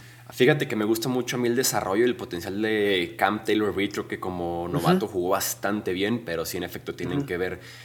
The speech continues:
Speaker 1: si es opción quedarse con Eli Apple y de todos modos traer después a alguien más. Que el enfoque de Cincinnati en este off-season para aprovechar ese dinero pudiera ser más bien en la forma de una extensión de contrato para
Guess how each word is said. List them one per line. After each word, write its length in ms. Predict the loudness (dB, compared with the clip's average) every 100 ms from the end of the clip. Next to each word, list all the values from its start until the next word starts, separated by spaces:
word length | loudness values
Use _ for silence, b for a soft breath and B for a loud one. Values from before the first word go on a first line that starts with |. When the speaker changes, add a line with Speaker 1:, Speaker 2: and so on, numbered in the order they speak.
| B
Speaker 1:
si 320 | -4 2 4 4
es 140 | 0
opción 480 | -2 -2 -2 -2 -2
quedarse 280 | -2 -2 -4
con 140 | -2
Eli 220 | 0 4
Apple 340 | 2 4 2 2
y 40 |
de 120 | 0
todos 240 | -2 -4 0
modos 280 | -2 -2 -2
traer 260 | -2 0
después 460 | -2 -4 -2 -2 -2
a 80 | -2
alguien 240 | -2 0
más. 200 | 0 -2 B B B
Que 80 | 2
el 60 | 2
enfoque 460 | 2 2 2 2
de 100 | 0
Cincinnati 520 | 0 -2 -2 -2 0 -2
en 100 | -2
este 300 | -2 0 0
off-season 760 | 0 2 2 2 0 -2 -6 -4
para 140 | -2
aprovechar 420 | -2 -2 -6 -2 -2
ese 160 | 0
dinero 360 | 0 0 -2 -2
pudiera 300 | -2 0 0
ser 160 | -2 -4
más 180 | -4
bien 220 | -4 -4 -6 B B
en 160 | -4 0
la 80 | 0
forma 360 | 0 -2 0
de 80 | 0
una 80 | -2
extensión 440 | -2 -4 -4 -4
de 80 | -4
contrato 400 | -4 -6 -6 -2
para 400 | 2 4 2 -2